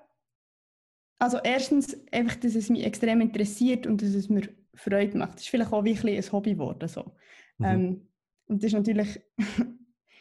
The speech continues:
Speaker 1: ist natürlich schwer verallgemeinerbar, weil es sicher nicht allen Menschen da draussen so geht. Ähm, aber was mir sicher geholfen ist, zu sehen, dass es Leute gibt, die ähnlich sind wie ich,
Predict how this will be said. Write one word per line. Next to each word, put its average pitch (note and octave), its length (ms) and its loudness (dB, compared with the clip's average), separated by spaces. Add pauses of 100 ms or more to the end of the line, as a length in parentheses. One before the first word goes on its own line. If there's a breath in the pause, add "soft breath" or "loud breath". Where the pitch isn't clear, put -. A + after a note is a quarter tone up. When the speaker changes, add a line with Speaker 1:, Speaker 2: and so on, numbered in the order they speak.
(140)
Speaker 1:
ist A#3 120 2
natürlich G#3 340 0
schwer G#3 300 2
verallgemeinerbar, F#3+ 1040 2
weil F3 80 2
es E3+ 180 -4
sicher G#3 260 -2
nicht F#3 200 2
allen F3 280 2
Menschen F3+ 320 -2
da E3+ 100 -4
draussen F3+ 280 -6
so F#3 200 -6
geht. - 480 -6 (600 soft breath)
Ähm, G#3 680 0 (140)
aber G#3+ 200 0
was G#3+ 120 0
mir A3+ 80 4
sicher C#4+ 320 0
geholfen C4+ 440 -2
ist, - 280 -2 (480)
zu - 160 -14
sehen, C4 340 0
dass A#3+ 180 -4
es G#3 280 -6
Leute C4+ 400 2
gibt, - 520 -6
die G3+ 320 -2 (520)
ähnlich C4+ 380 2
sind C#4+ 180 0
wie C#4+ 240 2
ich, - 240 -10